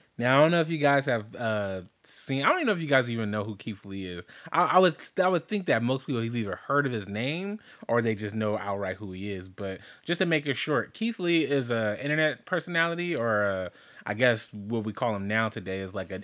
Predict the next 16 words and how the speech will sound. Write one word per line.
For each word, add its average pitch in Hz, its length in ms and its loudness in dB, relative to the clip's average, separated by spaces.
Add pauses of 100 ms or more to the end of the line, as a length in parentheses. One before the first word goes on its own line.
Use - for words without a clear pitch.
influencer. 101 520 -8
He's, 98 180 -12
like, 104 80 -6
a 98 80 -8
social 127 320 -6
media 95 280 -6
influencer. 92 680 -8 (320)
But 120 80 2
what 139 200 6
he 139 120 2
does 131 340 2
is 117 140 -4
he 127 140 -6
does 117 340 -2
food 196 480 -6
reviews, 92 680 -8